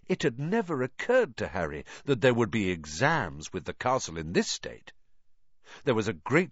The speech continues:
deal of mutinous muttering around the room, which made Professor McGonagall scowl even more darkly. "Professor Dumbledore's instructions were to keep the school running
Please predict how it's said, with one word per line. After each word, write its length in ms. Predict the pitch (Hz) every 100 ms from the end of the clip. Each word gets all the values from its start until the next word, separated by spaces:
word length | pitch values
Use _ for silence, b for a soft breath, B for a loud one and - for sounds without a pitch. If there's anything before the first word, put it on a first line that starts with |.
| -
deal 260 | 135 95
of 120 | 92
mutinous 640 | 80 101 139 - 101 101 87
muttering 580 | 90 123 - 90 78 80
around 300 | 85 101 87
the 80 |
room, 340 | 85 110 92 73 B B
which 180 | 117 -
made 240 | 127 156
Professor 400 | 120 - 170 -
McGonagall 640 | 101 95 143 123 92 92
scowl 720 | 90 - - 165 151 82 80 78 B -
even 400 | 160 127 107 98
more 320 | 143 131 78
darkly. 560 | 80 131 110 - - - - - - B B B B B
"Professor 540 | - 208 - 262 - 349
Dumbledore's 800 | 214 247 220 208 190 190 190 135
instructions 760 | 160 - - 180 - 185 202
were 100 | 175
to 100 | -
keep 320 | 160 - 254 -
the 120 | 262
school 400 | - 214 214 202
running 420 | 165 175 202 208